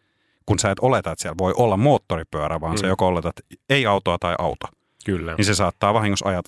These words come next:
Speaker 1: ajaa sen päälle. Tää kuulostaa ihan järjettömältä, mutta se on kuulemma oikeasti ihan tutkittua,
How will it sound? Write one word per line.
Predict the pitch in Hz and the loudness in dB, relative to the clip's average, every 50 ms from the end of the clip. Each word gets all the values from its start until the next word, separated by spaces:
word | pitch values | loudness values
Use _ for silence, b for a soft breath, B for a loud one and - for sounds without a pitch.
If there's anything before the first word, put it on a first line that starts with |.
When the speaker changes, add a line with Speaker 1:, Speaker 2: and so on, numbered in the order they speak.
| - - | -4 -2
Speaker 1:
ajaa | 110 110 92 85 | 0 0 0 0
sen | - - 82 80 85 | 0 -2 -4 -4 -2
päälle. | - 73 - - - - - | -2 -2 -2 -4 -8 -8 -8
Tää | 85 - | -4 0
kuulostaa | - 135 127 107 - - 95 | 2 2 0 0 0 -2 -2
ihan | 101 113 | 0 0
järjettömältä, | 117 131 127 120 87 78 - - 80 78 71 78 80 80 | 2 2 2 0 -2 -4 -6 -8 -8 -6 -6 -6 -6 -8
mutta | 85 - - | -8 -2 0
se | 101 | 0
on | 90 85 | 0 2
kuulemma | - 95 95 95 98 | 2 2 4 4 4
oikeasti | 101 95 82 78 - - - | 2 2 0 -4 -8 -8 -8
ihan | 80 80 - | -10 -8 -8
tutkittua, | 90 85 - - - - _ - 73 67 | -8 -8 -8 -12 -16 -18 _ -8 -8 -8